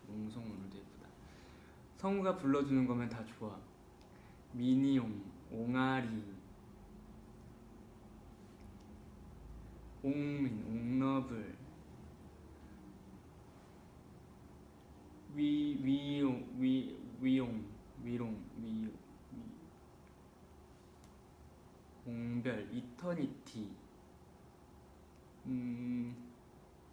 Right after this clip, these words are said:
우주, 우주, 슈슈. 되게 자기야요? <laughs> 자기야, 자기야. 음, 음, 네.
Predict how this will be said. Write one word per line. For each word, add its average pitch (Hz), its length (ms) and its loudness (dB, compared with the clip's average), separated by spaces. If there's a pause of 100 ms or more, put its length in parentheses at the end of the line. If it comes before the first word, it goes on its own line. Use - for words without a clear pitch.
(1600)
우주, 120 520 -4 (320)
우주, 107 680 -8 (340)
슈슈. 131 460 -4 (1400)
되게 147 640 4 (2250)
자기야요? 135 760 2 (1160)
<laughs> 226 720 2
자기야, 113 440 -2 (400)
자기야. 113 420 -2 (180)
음, 202 320 12
음, 156 300 12
네. - 240 2